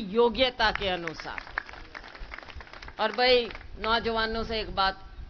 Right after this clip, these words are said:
कहूंगी मैं, भाई, नौजवान हैं, पढ़ लिख के ग्रेजुएट, पोस्ट ग्रेजुएट हो जाते हैं, माँ बाप अपना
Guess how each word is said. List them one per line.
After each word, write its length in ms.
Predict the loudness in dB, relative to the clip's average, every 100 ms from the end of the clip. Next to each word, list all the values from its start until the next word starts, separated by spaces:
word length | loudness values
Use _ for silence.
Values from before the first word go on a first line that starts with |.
| -12 -14 -16 -18 -8
कहूंगी 380 | -4 -2 -4 -8
मैं, 180 | -12 -12 -14 -14 -16 -12 -14 -14 -20 _ -18 -18 -12
भाई, 120 | -6 -2
नौजवान 640 | 0 0 0 0 0 0
हैं, 340 | 0 -2 0
पढ़ 180 | 0 0
लिख 220 | 0 -4 -6
के 180 | -4 -4 -6 -14 -18 -20 -20 -20 -20 -18 -6
ग्रेजुएट, 640 | 2 4 4 2 2 0
पोस्ट 240 | -4 -4 -2
ग्रेजुएट 480 | 0 0 -2 -6
हो 120 | -6 -6
जाते 360 | -6 -6 -12
हैं, 160 | -14 -14 -14 -18 -14 -14 -14 -18 -16 -16 -16 -10 0
माँ 320 | 6 6 6
बाप 280 | 4 4 -2
अपना 300 | -4 -2